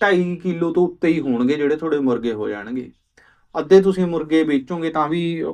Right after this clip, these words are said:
ਪੰਜਾਹ ਕੁ ਮੁਰਗੇ ਵੀ ਵੇਚੋਗੇ, ਪੰਜ ਸੌ ਛੱਡੋ ਤੁਸੀਂ, ਤੁਸੀਂ ਸਾਢੇ ਤਿੰਨ ਸੌ ਰੁਪਏ ਕਿਲੋ ਦੇ ਹਿਸਾਬ ਨਾਲ ਵੀ ਵੇਚੋਗੇ,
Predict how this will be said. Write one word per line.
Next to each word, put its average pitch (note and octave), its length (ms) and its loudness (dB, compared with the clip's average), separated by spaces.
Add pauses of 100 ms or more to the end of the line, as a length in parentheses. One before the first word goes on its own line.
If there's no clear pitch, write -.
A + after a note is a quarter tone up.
ਪੰਜਾਹ E3+ 280 6
ਕੁ G3 100 -2
ਮੁਰਗੇ E3 280 2
ਵੀ F3+ 100 2
ਵੇਚੋਗੇ, D#3 680 2 (1400)
ਪੰਜ D#3+ 220 4
ਸੌ F3 180 0
ਛੱਡੋ D3 320 2
ਤੁਸੀਂ, E3+ 440 -2 (1200)
ਤੁਸੀਂ F#3+ 240 2
ਸਾਢੇ E3+ 360 4
ਤਿੰਨ F#3 200 4
ਸੌ F3+ 580 2
ਰੁਪਏ E3 200 -2
ਕਿਲੋ D#3+ 340 0
ਦੇ D#3+ 60 4
ਹਿਸਾਬ D#3+ 280 2
ਨਾਲ D#3 160 4
ਵੀ E3+ 120 -2
ਵੇਚੋਗੇ, D#3+ 720 -2